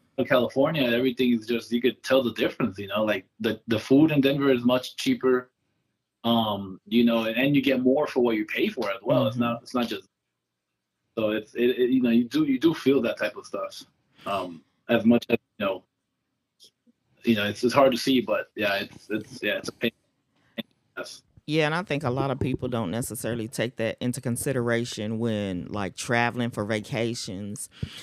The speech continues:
Speaker 2: 'Cause I remember,
Speaker 1: Right.
Speaker 2: um, a couple of my friends going, not to California, but to Miami, and the price of living, uh, is high there too. And they were talking about just how much they had to spend, uh,
Speaker 1: Mm-hmm.
Speaker 2: eating out alone.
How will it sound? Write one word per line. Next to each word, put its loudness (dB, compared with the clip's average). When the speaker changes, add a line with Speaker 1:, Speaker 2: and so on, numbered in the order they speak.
Speaker 2:
'Cause -2
I 4
remember, 4
Speaker 1:
Right. -10
Speaker 2:
um, -4
a -12
couple 2
of 2
my 4
friends -2
going, -2
not 0
to -8
California, -2
but -2
to -4
Miami, 0
and -4
the -6
price -2
of -6
living, -4
uh, -2
is -4
high 0
there -2
too. -2
And -4
they -4
were -6
talking -6
about -6
just -6
how -4
much -4
they -2
had -6
to -14
spend, -8
uh, -2
Speaker 1:
Mm-hmm. 0
Speaker 2:
eating 4
out 2
alone. -4